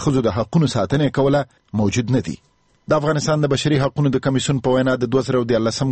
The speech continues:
کال د مارچ او سپتمبر میاشتو په ترڅ کې د ښځو پر وړاندې په تاوتریخوالي کې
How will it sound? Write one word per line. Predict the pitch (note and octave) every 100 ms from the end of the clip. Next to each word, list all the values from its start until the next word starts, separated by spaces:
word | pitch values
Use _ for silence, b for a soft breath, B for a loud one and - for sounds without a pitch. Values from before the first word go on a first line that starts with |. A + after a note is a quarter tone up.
| A#2+
کال | B2
د | A2+ A#2
مارچ | B2 - - B2+
او | C3+
سپتمبر | - B2+ - B2 A2 G2+
میاشتو | G2 - E2+
په | F#2
ترڅ | B2+ B2+ -
کې | C#3 A#2
د | G#2
ښځو | - C#3 B2
پر | C3
وړاندې | C3 C3 C3+ B2
په | A#2+
تاوتریخوالي | C3 C3+ - C#3 C3+
کې | C3+